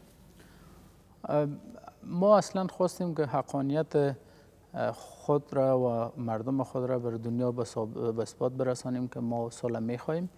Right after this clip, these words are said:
و برای از یک، اه، قیمت بسیار کلان پرداختیم که قیمت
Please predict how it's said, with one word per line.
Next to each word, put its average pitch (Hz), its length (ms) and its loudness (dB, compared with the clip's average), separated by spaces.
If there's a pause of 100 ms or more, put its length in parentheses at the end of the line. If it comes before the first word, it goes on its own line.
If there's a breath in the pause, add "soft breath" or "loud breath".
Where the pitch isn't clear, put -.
(380 soft breath)
و 123 120 4
برای 120 200 4
از 117 140 0
یک، 127 180 4 (140)
اه، 113 340 -2 (280)
قیمت 123 380 2
بسیار 117 360 0
کلان 113 360 0
پرداختیم 117 680 0
که - 220 -10
قیمت 123 260 -2